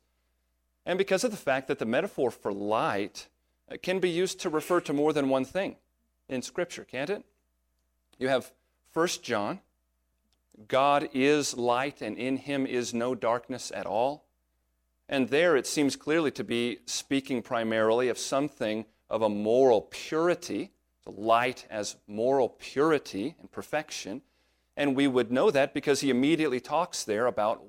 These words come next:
walking in darkness and not practicing the truth. Context makes that clear. But here in first, in, in John chapter one, Gospel of John chapter one,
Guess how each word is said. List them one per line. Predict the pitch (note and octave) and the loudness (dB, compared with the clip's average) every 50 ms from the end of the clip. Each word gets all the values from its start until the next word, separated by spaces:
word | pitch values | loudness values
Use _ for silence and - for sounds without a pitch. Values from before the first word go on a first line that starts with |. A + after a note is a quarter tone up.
| G#2 | -6
walking | G#2+ A2 A2+ A#2+ B2 - C3+ B2 A#2+ | 0 2 2 2 2 0 -6 -6 -4
in | A#2 A#2 G2+ | -4 -2 2
darkness | C3+ C#3 F3+ G3+ - - - G2 G#2 D3 - - - - | 4 4 4 2 0 -4 -8 -8 -6 -6 -6 -8 -10 -8
and | A#2 A#2 A#2 A#2+ | -8 -6 -4 -2
not | B2 B2 B2 - - | 0 -2 -2 -4 -6
practicing | - C3+ B2 B2 B2+ - C3+ A#2+ - C#3+ C#3 C#3+ | -4 -2 -2 -2 -2 -4 -8 -8 -6 -6 -6 -6
the | D3+ | -6
truth. | - - C4 A3 E3+ - _ _ _ _ _ _ _ _ _ _ _ _ _ _ _ _ _ _ _ _ _ _ _ _ _ _ _ _ _ _ _ - | -8 -8 -8 -8 -8 -10 _ _ _ _ _ _ _ _ _ _ _ _ _ _ _ _ _ _ _ _ _ _ _ _ _ _ _ _ _ _ _ -6
Context | - D3 F3 F#3+ - - G#2+ C#3 - - - | -2 0 0 0 0 0 0 0 0 -2 -8
makes | G2 A2 - - - | -8 -8 -6 -4 -4
that | B2+ C3 - | -4 -4 -4
clear. | - - - - D3 G#2 - _ _ _ _ _ _ _ _ _ _ - _ _ _ | -6 -4 -2 -2 -2 -4 -6 _ _ _ _ _ _ _ _ _ _ -20 _ _ _
But | D3+ F#3 F3 - | -4 -2 -2 -2
here | - A3+ A#3+ B3+ G#3+ | 0 0 2 2 2
in | E3+ | 2
first, | D3 - E3+ D#3 - - - - _ _ | 0 0 -2 -2 -4 -4 -10 -14 _ _
in, | - D3 C#3 D3 | -2 -2 0 2
in | D3 C#3 C3 | 2 2 2
John | A2+ E3 F3+ C4+ C#4+ | 4 4 4 4 2
chapter | - - C3+ A2 - - G#2 | 2 0 -2 -2 -2 -4 -6
one, | G2+ E2+ F2+ F#2+ - D#3 | -6 -6 -8 -10 -10 -8
Gospel | - D3+ F#3+ G3 - - F3+ E3+ | -6 -4 -4 -4 -6 -8 -8 -10
of | B2 | -8
John | - G#2 G2 G2 G2+ F#2+ | -6 -8 -8 -8 -8 -10
chapter | - G#2 G#2 - - G2+ | -10 -10 -10 -8 -10 -10
one, | G2 F#2+ F#2 F#2 G#2 B2+ | -10 -10 -8 -10 -10 -12